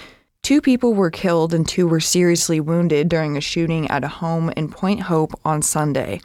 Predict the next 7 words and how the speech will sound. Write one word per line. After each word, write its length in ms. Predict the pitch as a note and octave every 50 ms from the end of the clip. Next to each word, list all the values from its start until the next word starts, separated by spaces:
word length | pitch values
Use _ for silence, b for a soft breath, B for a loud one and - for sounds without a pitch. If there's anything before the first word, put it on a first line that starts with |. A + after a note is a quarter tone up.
| B B B B B B B B B -
A 60 | -
sixteen-year-old 760 | - - E3+ - - - F3+ E3+ E3 E3 D#3+ D#3+ C#3+ D3+ D3+
boy 240 | - D#3 F3 F3+ F3+
was 220 | D#3+ D#3+ D#3 D3+
in 100 | D#3+ D#3+
custody 480 | D3+ - - G3 - - E3 D3+ D3+ D#3
Monday, 540 | D#3 D#3 D#3 F3 F#3+ E3+ D3 C#3+ C#3+ D#3